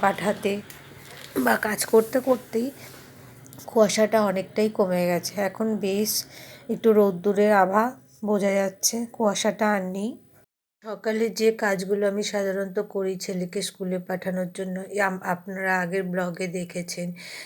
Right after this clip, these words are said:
যে খাওয়ানো, স্কুল ব্যাগ গোছানো সবই করা হয়ে গেছে। আর আমি একটু ব্রাশ করে, এ, করতে করতে, উম, ছাদে গেছিলাম। তো চা খেলাম, তারপরে এসে এখানে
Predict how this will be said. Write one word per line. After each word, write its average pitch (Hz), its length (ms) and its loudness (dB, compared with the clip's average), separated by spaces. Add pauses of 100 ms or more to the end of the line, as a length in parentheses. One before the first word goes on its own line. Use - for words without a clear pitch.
(120)
যে 175 180 -6
খাওয়ানো, 180 600 2 (260)
স্কুল - 420 -8
ব্যাগ 180 280 0
গোছানো 180 360 -6
সবই 185 400 -4
করা 196 320 -2
হয়ে 196 300 0
গেছে। 196 300 -4 (480)
আর 196 120 4
আমি 185 220 2
একটু 185 200 -6
ব্রাশ 185 380 -2
করে, 196 240 -4 (120)
এ, 196 160 -8
করতে 180 320 -6
করতে, 185 260 -6 (140)
উম, 196 180 -8 (440)
ছাদে 196 360 -2
গেছিলাম। 196 580 -4 (480)
তো 208 100 -6 (960)
চা 202 260 0 (180)
খেলাম, 214 360 -2 (140)
তারপরে 196 520 -2 (100)
এসে 196 280 -2 (260)
এখানে 190 380 -6